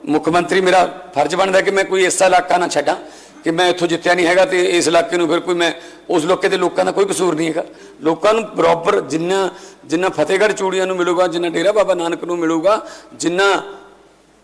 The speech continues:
ਦਾਖੇ ਨੂੰ ਮਿਲੂਗਾ, ਉਹਨਾਂ ਸਾਰੇ ਬਾਕੀਆਂ ਨੂੰ ਵੀ ਮਿਲੂਗਾ। ਤਾਂ ਇਸ ਕਰਕੇ ਤੁਸੀਂ ਕ-, ਕਦੇ ਕਿਸਮ, ਇਸ ਕਿਸਮ ਦਾ, ਅਹ, ਨਾ ਰੱਖਿਓ, ਕਿਉਂਕਿ ਮੈਂ ਇਸ ਮਾਮਲੇ 'ਚ ਕਦੇ ਕੋਈ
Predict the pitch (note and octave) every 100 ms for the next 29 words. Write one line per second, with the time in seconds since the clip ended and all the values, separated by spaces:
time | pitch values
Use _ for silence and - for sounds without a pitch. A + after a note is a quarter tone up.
0 | - B2+ D#3 - F#3 G3+ F#3+ E3+ F#3 E4
1 | - - - _ - E3 F#3 - E3+ F#3+
2 | D#3+ C#3+ E3 G3 G#3 F3+ F3+ A3 - -
3 | - - D#3 F#3 E3 F#3 F#3 F3 C#3 D#3+
4 | - - - C#3+ D#3 D#3 D3 D3+ D3 D3+
5 | C#3+ D3 D3+ D3+ - D3 - - - -
6 | B2+ B2+ - - - - - - - -
7 | C#3+ D3+ D3 F#3 F3+ D#3+ F#3+ - - -
8 | - C#3+ F3+ F3 - E3 D#3+ - - -
9 | F3 - F3 F3 F3+ F3 E3+ D3+ - -
10 | - - D#3+ F3 F3+ F3 E3+ D#3+